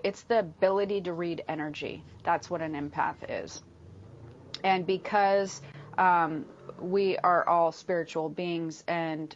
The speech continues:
we are becoming very in tune with our spiritual body, and our spiritual body is, is becoming primary, um,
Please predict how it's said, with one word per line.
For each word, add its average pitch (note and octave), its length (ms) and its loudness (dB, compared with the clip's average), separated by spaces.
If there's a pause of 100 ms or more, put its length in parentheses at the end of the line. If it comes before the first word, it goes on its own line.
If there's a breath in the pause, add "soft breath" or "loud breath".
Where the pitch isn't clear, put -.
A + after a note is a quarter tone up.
we F3 280 -4
are E3 80 -2
becoming D#3+ 500 -6
very E3+ 380 -2
in D#3+ 80 -6
tune E3+ 240 -6
with D#3+ 140 -6
our D#3 100 -2
spiritual D3+ 500 -6
body, D#3 460 -2 (460 loud breath)
and F3+ 140 0
our D#3 140 0
spiritual E3 560 -2
body D#3+ 400 0
is, D#3+ 520 -4 (340 soft breath)
is E3+ 220 0
becoming E3 440 -4
primary, D3+ 720 -2 (380 loud breath)
um, D3+ 440 -2